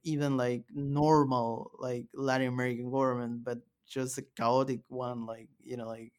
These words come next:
uh, have really affected the prospect of the right, which explains why, you know, like, even Mexico, which I don't think is particularly, like, uh, I, I don't think,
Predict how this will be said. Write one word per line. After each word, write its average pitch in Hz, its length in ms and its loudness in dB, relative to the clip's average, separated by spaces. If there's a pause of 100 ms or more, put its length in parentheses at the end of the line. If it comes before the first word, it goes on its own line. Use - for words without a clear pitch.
(720)
uh, 131 440 4 (260)
have 160 460 10 (320)
really 143 480 2
affected 120 600 -2
the 117 120 -6
prospect 127 440 -4
of 113 160 -8
the 127 120 -4
right, 175 360 6
which - 460 -4
explains 147 480 -2
why, 135 380 2 (540)
you 165 100 -2
know, 135 160 2
like, 127 260 0
even 151 300 0
Mexico, 151 500 0
which - 380 -6 (280)
I 151 140 2
don't 156 240 2
think 147 180 0
is 135 220 -2
particularly, 131 1120 0
like, 123 320 -6
uh, 117 280 -6 (320)
I, 247 180 0
I 320 60 6
don't 403 180 2
think, 311 360 4